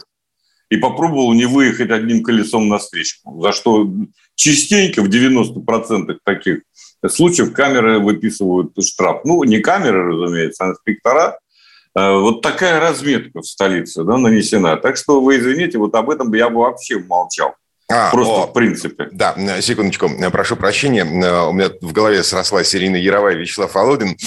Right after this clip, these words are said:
Speaker 2: <clears throat> Значит, э, Ирина Яровая, цитата: «Более половины выездов на встречную полосу сегодня совершается лишёнными прав водителями».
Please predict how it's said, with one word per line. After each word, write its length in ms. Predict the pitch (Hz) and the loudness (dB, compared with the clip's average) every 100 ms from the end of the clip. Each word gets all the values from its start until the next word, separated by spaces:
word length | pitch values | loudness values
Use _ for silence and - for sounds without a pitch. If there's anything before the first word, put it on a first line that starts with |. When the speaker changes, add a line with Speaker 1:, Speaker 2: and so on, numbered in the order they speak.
| - - - - | -10 -12 -8 0
Speaker 2:
<clears throat> 600 | - - - 214 165 95 | 0 2 2 2 0 -2
Значит, 360 | 107 107 117 | -2 -2 -4
э, 260 | - 110 107 | -2 0 0
Ирина 200 | 123 147 | 0 2
Яровая, 560 | 139 131 120 101 78 76 | 2 2 2 2 -2 -4
цитата: 420 | - 113 95 80 | -6 -2 -2 -2
«Более 280 | 82 113 117 | 0 2 2
половины 460 | 110 113 113 113 87 | 2 0 0 0 -2
выездов 420 | 101 98 - - | -2 -2 -2 -2
на 80 | 98 | -4
встречную 420 | - 98 - 98 | -2 -4 -2 -2
полосу 320 | 101 90 85 | 0 0 0
сегодня 320 | 87 95 87 85 | -2 -2 -2 -2
совершается 600 | 95 92 - 82 - 87 | 0 0 0 0 -2 -2
лишёнными 640 | 101 101 - 107 85 82 | 0 0 2 0 0 -2
прав 300 | 82 87 82 | -2 0 -2
водителями». 640 | 85 85 76 71 80 85 92 | -2 -2 -2 -8 -6 -4 -6